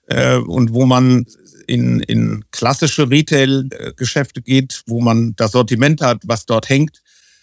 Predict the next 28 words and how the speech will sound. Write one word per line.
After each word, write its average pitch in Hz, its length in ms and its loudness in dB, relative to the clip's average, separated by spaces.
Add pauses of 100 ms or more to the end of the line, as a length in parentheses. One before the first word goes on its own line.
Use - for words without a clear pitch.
(160)
Ähm, 113 440 -2 (280)
da 113 100 -2
kommen 135 240 2
wir 123 80 2
sicher 127 240 0
gleich 120 280 0
noch 120 100 -4
dazu, 123 400 -2
wie 123 260 2
auch 101 140 -4
Modehandel 131 500 2
heute 131 220 0
funktioniert, 123 920 -2
Digitalisierung 123 960 0
nicht 127 240 2
nur 120 420 2 (200)
im 110 160 -6
Front 135 320 0
Office, 123 260 -2
sondern 117 220 2
vor 92 200 -4
allem 117 200 -2
auch 113 100 -8
nach 113 140 -4
hinten, 127 320 -2
wie 120 80 -4
man 113 260 -2
eben, 110 320 -4